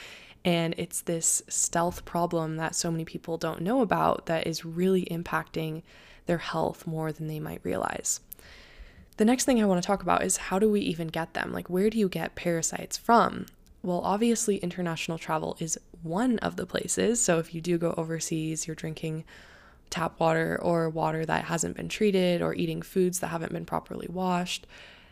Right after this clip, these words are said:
that is definitely a possibility. But you can also get them from your pets in your home, especially if you let your pets sleep in the same bed as you. That is a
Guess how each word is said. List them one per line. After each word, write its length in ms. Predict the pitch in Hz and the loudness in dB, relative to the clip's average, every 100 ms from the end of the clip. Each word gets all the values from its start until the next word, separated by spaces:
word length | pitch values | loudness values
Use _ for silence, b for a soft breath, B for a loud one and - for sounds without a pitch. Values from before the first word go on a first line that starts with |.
| B | B
that 200 | - 165 | 2 4
is 100 | 165 | 2
definitely 480 | 170 - - 170 165 | -2 -4 -6 -4 -4
a 60 | |
possibility. 720 | 160 - - 165 165 190 220 269 - - - | -4 -6 -4 -2 0 2 4 2 -2 -20 -4
But 140 | 190 | 0
you 80 | 208 | 0
can 140 | 190 196 | 2 0
also 220 | 180 190 | 2 0
get 180 | 170 - | -2 -2
them 280 | 165 165 - | -2 -2 -6
from 300 | - 175 160 | -6 -4 -2
your 100 | 151 | -4
pets 500 | - - 175 - - - | -6 -4 -4 -4 -6 0
in 140 | 175 | 0
your 120 | 156 | -2
home, 360 | 151 156 175 208 | -6 -4 -2 -2
especially 420 | 185 165 - 165 | -2 -4 -4 -6
if 140 | 165 | -6
you 120 | 160 151 | -8 -6
let 260 | 156 151 | -6 -6
your 100 | 170 | -6
pets 340 | 160 - 160 - | -8 -8 -8 -6
sleep 300 | - 160 - | -4 -6 -6
in 100 | 160 | -6
the 60 | |
same 240 | 160 160 156 | -4 -4 -4
bed 160 | 160 | -4
as 160 | 175 190 | -2 2
you. 280 | 196 185 185 B B B B | 4 4 2 B B B B
That 140 | 175 160 | -2 -2
is 120 | 156 - | -4 -10
a 60 | - | -16